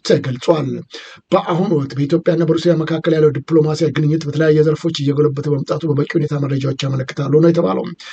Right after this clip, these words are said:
ሁለቱ ሀገራት በጤና፣ በትብብር፣ በኢኮኖሚ፣ ዲፕሎማሲ ያላቸው ግንኙነት የጠበቀ መሆኑን ተገልጿል። ይሁን እንጂ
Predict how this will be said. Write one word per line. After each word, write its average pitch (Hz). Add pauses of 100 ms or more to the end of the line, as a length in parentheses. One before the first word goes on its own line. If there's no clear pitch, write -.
(140)
ሁለቱ 156
ሀገራት 165
በጤና፣ 180
በትብብር፣ 156
በኢኮኖሚ፣ 156
ዲፕሎማሲ 156
ያላቸው 147
ግንኙነት 147
የጠበቀ 135
መሆኑን 127
ተገልጿል። 170 (500)
ይሁን 185
እንጂ 135